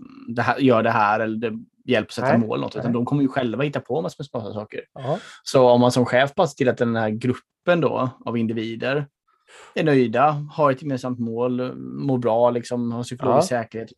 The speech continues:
Speaker 1: då kommer ju massor av bra saker hända.
Speaker 2: Ja.
Speaker 1: Många gånger är det ju relaterat att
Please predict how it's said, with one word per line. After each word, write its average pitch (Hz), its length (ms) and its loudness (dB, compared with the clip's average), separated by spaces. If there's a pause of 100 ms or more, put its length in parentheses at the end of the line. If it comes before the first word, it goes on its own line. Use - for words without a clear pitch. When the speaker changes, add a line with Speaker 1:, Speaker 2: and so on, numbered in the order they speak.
(180)
Speaker 1:
då 123 120 -6
kommer 131 400 4
ju 160 60 -2
massor 131 260 0
av 107 60 -6
bra 104 160 -4
saker 104 220 -8
hända. 113 420 0 (340)
Speaker 2:
Ja. 127 180 4 (560)
Speaker 1:
Många 127 140 4
gånger 143 300 4
är 123 260 0
det 151 80 -2
ju 139 100 2
relaterat 113 600 -4
att 110 180 -6